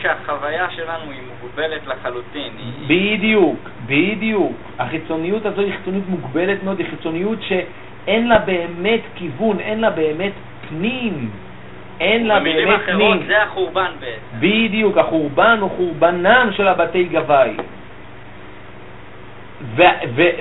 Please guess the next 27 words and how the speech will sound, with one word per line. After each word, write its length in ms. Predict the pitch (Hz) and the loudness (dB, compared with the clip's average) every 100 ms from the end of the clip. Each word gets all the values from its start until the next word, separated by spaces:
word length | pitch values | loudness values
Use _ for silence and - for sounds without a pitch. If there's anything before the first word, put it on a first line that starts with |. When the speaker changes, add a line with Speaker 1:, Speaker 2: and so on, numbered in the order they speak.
| 123 | 0
Speaker 2:
וכאשר 480 | 156 160 165 160 214 | 0 2 2 2 2
אנחנו 240 | 226 202 | 2 2
מתייחסים 640 | 196 180 170 139 - 226 220 | 0 -2 -2 -4 -4 -4 -2
לחורבנם 680 | 196 185 160 151 156 202 180 | -2 -2 0 0 2 0 0
של 120 | 156 | -2
הבתי 320 | 139 135 175 | -2 -2 -2
בראי, 420 | 160 147 202 226 | 0 2 2 2
בעצם 460 | 160 156 196 196 165 | 0 0 0 -4 -6
הווה 180 | 143 190 | -2 0
אומר, 380 | 180 185 208 | 2 0 -2
החורבן 500 | 180 - 156 143 202 208 | -2 -4 -4 2 2 2
הוא 100 | - | -2
חורבן 380 | 165 143 156 196 | -6 0 0 0
של 320 | 185 175 180 165 - - - 120 | -2 -2 -2 -4 -10 -16 -14 0
גאוותה 840 | 147 165 156 151 147 - 226 233 214 202 | 8 10 10 8 6 6 8 8 6 2
של 140 | 190 | 0
מלכות 440 | 165 160 196 208 | 0 0 -2 -6
שמיים. 520 | - 165 175 196 151 107 101 - - - - - - - | -2 0 4 2 0 -4 -10 -16 -16 -16 -16 -16 -16 2
זה 140 | 143 208 | 4 6
בעצם, 480 | 214 220 226 214 196 - | 6 4 4 2 0 2
כך 240 | 226 226 | 2 2
נראים 540 | 214 180 185 226 220 | 0 0 0 -2 0
בתי 320 | 170 - 202 202 | 0 0 0 2
בראי 600 | 175 160 180 226 196 175 - - - - | 2 4 6 6 4 -4 -10 -14 -16 2
כאשר 380 | 165 156 202 214 226 | 4 6 4 0 0
הם 200 | 208 202 | 0 2
מתממשקים 1300 | 196 185 - 180 190 185 - 175 - 233 311 190 | 0 -2 -4 0 2 0 -2 -2 -4 -4 -2 -2